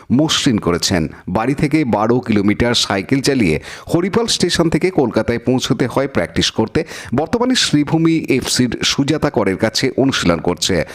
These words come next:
পরপর দু বছর কন্যাশ্রী কাপে চ্যাম্পিয়ন করেছে তার টিমকে। কলকাতার একাধিক ক্লাবের হয়ে খেলেছে। এছাড়া দুটি ন্যাশনাল ও দুটি ইউনিভার্সিটি ফুটবল টিমে খেলেছে। দু হাজার তেইশ সালে মহিলা ফুটবলার কন্যাশ্রী কাপে শ্রীভূমির হয়ে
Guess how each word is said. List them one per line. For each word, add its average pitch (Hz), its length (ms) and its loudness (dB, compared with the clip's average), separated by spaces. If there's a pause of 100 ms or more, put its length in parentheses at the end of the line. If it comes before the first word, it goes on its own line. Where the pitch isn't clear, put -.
(240)
পরপর 139 380 2
দু 120 140 2
বছর 110 340 0
কন্যাশ্রী 95 580 0
কাপে 131 320 0
চ্যাম্পিয়ন 98 540 0
করেছে 127 400 0
তার 87 380 -6
টিমকে। 85 420 0 (280)
কলকাতার 226 420 0
একাধিক 175 520 0 (100)
ক্লাবের 113 340 2
হয়ে 110 200 0
খেলেছে। 82 540 0 (180)
এছাড়া 147 440 0 (280)
দুটি 165 340 -2
ন্যাশনাল 156 480 2
ও 120 160 2
দুটি 113 420 0
ইউনিভার্সিটি 160 640 2
ফুটবল 107 400 0
টিমে 104 220 2
খেলেছে। 113 460 0 (300)
দু 147 100 2
হাজার 196 260 0
তেইশ 170 280 0
সালে 180 180 2
মহিলা 147 380 2
ফুটবলার 131 500 0
কন্যাশ্রী 107 580 0
কাপে 131 300 0
শ্রীভূমির 135 580 0
হয়ে 85 280 0